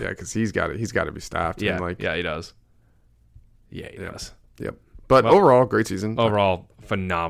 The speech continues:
Speaker 1: Phenomenal
Speaker 2: season.
Speaker 1: season.
Speaker 2: I was so impressed.
Speaker 1: Do we rank seasons?
Speaker 2: We can.
Speaker 1: Okay, okay.
Speaker 2: We can. We can. Why not? Why not?
Speaker 1: Give it out of
Speaker 2: We'll,
Speaker 1: ten. Give it
Speaker 2: for
Speaker 1: out of ten.
Speaker 2: fun. For fun. We'll do
Speaker 1: Give it
Speaker 2: it.
Speaker 1: out of ten.
Speaker 2: Uh, I'm gonna give it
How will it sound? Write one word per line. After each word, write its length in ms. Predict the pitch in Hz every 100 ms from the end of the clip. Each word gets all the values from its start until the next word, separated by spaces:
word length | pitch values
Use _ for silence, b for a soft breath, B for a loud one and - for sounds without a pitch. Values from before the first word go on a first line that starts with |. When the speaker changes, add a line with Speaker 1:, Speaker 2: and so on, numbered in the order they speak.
| 80
Speaker 1:
Phenomenal 160 | 82 78
Speaker 2:
season. 140 | 78 80
Speaker 1:
season. 180 | 80 73
Speaker 2:
I 140 | 87
was 160 | 85 -
so 220 | 90 78
impressed. 500 | 80 78 78 - -
Speaker 1:
Do 60 | 117
we 80 | 147
rank 220 | 123 135
seasons? 400 | 143 151 143 _ _ _ _ _ _ _ _ -
Speaker 2:
We 60 |
can. 380 | 98 104 131 135 123
Speaker 1:
Okay, 160 | 110 117
okay. 120 | 143 139
Speaker 2:
We 100 | 160
can. 220 | 151 165
We 80 | 208
can. 160 | 220
Why 80 | 262
not? 180 | 233 185
Why 80 | 220
not? 60 |
Speaker 1:
Give 100 | 208
it 40 | 208
out 40 |
of 60 | 214
Speaker 2:
We'll, 100 | 160
Speaker 1:
ten. 100 | -
Give 100 | 208
it 40 |
Speaker 2:
for 20 | 202
Speaker 1:
out 40 |
of 60 | 202
ten. 160 | 247
Speaker 2:
fun. 80 | - -
For 160 | 262
fun. 260 | 247 262 208 -
We'll 140 | 202
do 80 | 220
Speaker 1:
Give 60 |
it 20 | 185
Speaker 2:
it. 40 |
Speaker 1:
out 60 | 160
of 60 |
ten. 140 | 151 107 -
Speaker 2:
Uh, 400 | 143 143 139 143 143
I'm 100 | 196
gonna 120 | 220
give 140 | 185 190
it 320 | 185 185